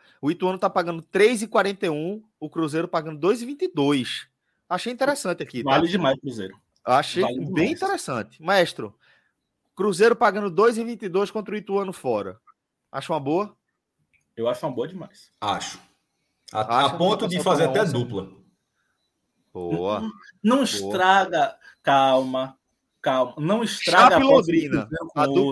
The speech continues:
Speaker 2: outro.
Speaker 1: é
Speaker 3: Aí que
Speaker 1: com,
Speaker 3: tá.
Speaker 1: com esse
Speaker 3: Chape e
Speaker 1: jogo.
Speaker 3: Londrina é o tipo de jogo que, que, que qualquer resultado o cara aceita. É isso que tá. Eu não, eu não iria pra esse
Speaker 2: Exato.
Speaker 3: jogo, não.
Speaker 1: Boa.
Speaker 3: Agora, eu iria, por exemplo, eu, eu faria dupla
Speaker 1: Atlético
Speaker 3: mineira
Speaker 1: e
Speaker 3: ali, ó.
Speaker 1: Emelec.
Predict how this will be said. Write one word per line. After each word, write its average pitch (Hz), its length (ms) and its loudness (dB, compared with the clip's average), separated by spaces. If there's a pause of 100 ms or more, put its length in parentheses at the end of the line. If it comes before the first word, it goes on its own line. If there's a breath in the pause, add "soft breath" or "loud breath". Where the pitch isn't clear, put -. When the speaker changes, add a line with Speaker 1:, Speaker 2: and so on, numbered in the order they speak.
Speaker 2:
outro. - 160 -6
Speaker 1:
é 123 60 2
Speaker 3:
Aí 165 140 6
que 165 60 0
Speaker 1:
com, 156 40 -8
Speaker 3:
tá. 147 140 4
Speaker 1:
com 156 120 0
esse 170 100 -4
Speaker 3:
Chape 208 200 2
e 202 40 -2
Speaker 1:
jogo. 202 120 0
Speaker 3:
Londrina 170 240 2
é 185 40 6
o 180 60 -2
tipo 185 180 -4
de 190 100 -2
jogo 170 240 0
que, 190 240 0
que, 185 180 -8
que 180 280 -6
qualquer 180 240 2
resultado 165 680 0
o 139 80 -6
cara 151 400 0
aceita. 120 380 -2
É - 20 2
isso 135 120 -2
que - 60 -12
tá. 95 140 -2
Eu 110 80 -2
não, 147 160 0
eu 135 100 2
não 147 80 4
iria 147 100 4
pra 143 100 -2
esse 135 100 2
Speaker 2:
Exato. 143 240 2
Speaker 3:
jogo, - 20 -6
não. - 280 -12 (520)
Speaker 1:
Boa. 104 160 -2
Speaker 3:
Agora, 151 280 6 (100)
eu 202 140 10
iria, 185 200 4
por 202 160 8
exemplo, 143 320 2
eu, 170 160 -2
eu 160 140 -4
faria 170 260 4
dupla 185 220 4
Speaker 1:
Atlético 220 200 4
Speaker 3:
mineira 135 180 6
Speaker 1:
e - 100 2
Speaker 3:
ali, 165 100 4
ó. 147 40 2
Speaker 1:
Emelec. 117 300 -4